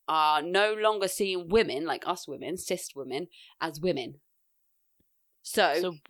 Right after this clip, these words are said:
Speaker 2: what
Speaker 1: so
Speaker 2: are we to them
Speaker 1: basically,
Speaker 2: then?
Speaker 1: we are just, um, birthing people. And they are trans women, so
Speaker 2: What?
Speaker 1: they are the women.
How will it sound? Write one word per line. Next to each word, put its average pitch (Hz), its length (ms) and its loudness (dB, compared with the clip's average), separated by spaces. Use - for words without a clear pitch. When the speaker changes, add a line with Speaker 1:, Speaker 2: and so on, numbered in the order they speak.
Speaker 2:
what 175 200 0
Speaker 1:
so 220 60 4
Speaker 2:
are 185 40 4
we 240 160 4
to - 80 -4
them 180 100 0
Speaker 1:
basically, 165 240 -2
Speaker 2:
then? 175 80 -18
Speaker 1:
we 240 240 0
are 208 220 4
just, 196 580 -2
um, 180 360 0
birthing 165 360 2
people. 139 500 -6
And 170 200 0
they 214 200 6
are 160 240 4
trans 151 360 -2
women, 170 220 2
so 151 80 -4
Speaker 2:
What? 143 80 -2
Speaker 1:
they 180 100 6
are 160 120 4
the 156 100 0
women. 147 380 -2